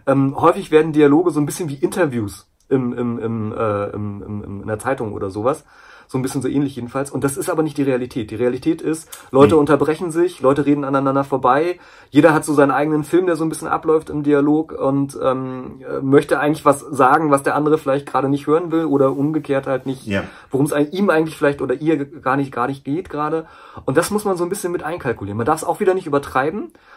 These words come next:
Speaker 1: dann verliert der Leser auch die Orientierung, aber so ein bisschen halt, ähm, ja, wie soll ich sagen, so ein bisschen gegen die guten Sitten verstoßen vielleicht. Also das, was,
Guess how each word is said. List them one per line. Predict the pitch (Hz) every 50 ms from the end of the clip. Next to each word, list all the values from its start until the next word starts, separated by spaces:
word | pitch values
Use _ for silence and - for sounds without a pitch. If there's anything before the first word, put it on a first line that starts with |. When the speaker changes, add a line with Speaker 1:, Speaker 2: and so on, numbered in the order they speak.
| - _
Speaker 1:
dann | - 143 143
verliert | 139 - 151 160 185 185
der | 175 151
Leser | 156 165 160 165 143
auch | 147 151
die | - 143
Orientierung, | 139 139 139 135 127 139 139 175 185 185 190 185 -
aber | - 143 147
so | 143 147
ein | 147 147
bisschen | - - - 175 160 156
halt, | 160 156 160 156 156 - _ _ _ _ _ _ - - _ _
ähm, | 139 139 143 143 143 139 143 139
ja, | 139 139 156 160
wie | 160
soll | 151 160 160
ich | 156
sagen, | - 165 156 160 147 131
so | 120 135
ein | 135
bisschen | 170 180 - - 165 160 160 156 156 156 156 156 151 160 - _ _ _ _ _ _ _ _ _ _ _ _ _ _ _ _ _ _ _ _ _ _ _ 135
gegen | 117 101 170 185 180
die | 156 160
guten | 147 180 196 196 175
Sitten | 151 214 - - 175
verstoßen | - 156 143 - 147 139 127 120 123 117
vielleicht. | - 110 98 85 - - - -
Also | 117 117
das, | 117 143 139 151
was, | 147 139 147